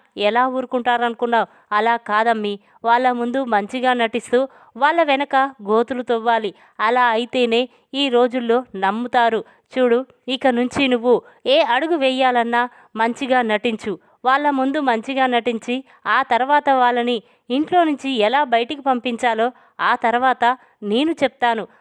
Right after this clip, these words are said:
అంతవరకు నువ్వు ఏమి సైలెంట్గా ఉండు" అని భాగ్యం అనగానే అప్పుడు శ్రీవల్లి, "సరే అమ్మీ" అని చెప్పి ఫోన్ పెట్టేస్తుంది. ఇక అందరూ కూడా భోజనం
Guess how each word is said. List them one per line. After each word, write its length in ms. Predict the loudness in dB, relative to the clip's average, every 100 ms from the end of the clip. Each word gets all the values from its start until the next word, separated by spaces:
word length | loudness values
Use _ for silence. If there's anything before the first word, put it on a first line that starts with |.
| _
అంతవరకు 560 | -4 0 2 2 0 0 -4
నువ్వు 200 | 0 -2 -2 _ -4 0
ఏమి 200 | 2 0 -2
సైలెంట్గా 540 | -2 0 -2 -2 2 2 2
ఉండు" 180 | -2 -4 _ _ -4
అని 160 | -2 -2 -2
భాగ్యం 340 | -2 -4 -2
అనగానే 420 | -2 0 -2 -2 -4 -8 _ -4
అప్పుడు 300 | -4 0 0 0
శ్రీవల్లి, 460 | -2 2 2 2 -4 -8 _ -4
"సరే 240 | -2 2 0
అమ్మీ" 280 | 0 -4 -6 _ -6
అని 160 | -4 -2
చెప్పి 280 | -2 -2 -4 -6
ఫోన్ 320 | 0 0 2
పెట్టేస్తుంది. 600 | 0 2 0 0 -4 -2 -4 _ _ -4
ఇక 180 | 0 0 0
అందరూ 300 | 0 0 0 0
కూడా 200 | 0 0 -2 -6 _
భోజనం 440 | 0 2 2 0